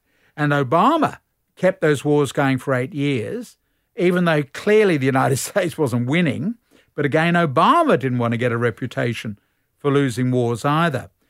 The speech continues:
Trump has come along, and Trump has just, uh, very truthfully said, "We're not winning. We gotta get out of here."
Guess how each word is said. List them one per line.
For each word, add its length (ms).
Trump 300
has 140
come 200
along, 340
and 140
Trump 260
has 100
just, 280
uh, 360
very 280
truthfully 640
said, 260
"We're 200
not 220
winning. 420
We 120
gotta 180
get 180
out 200
of 60
here." 280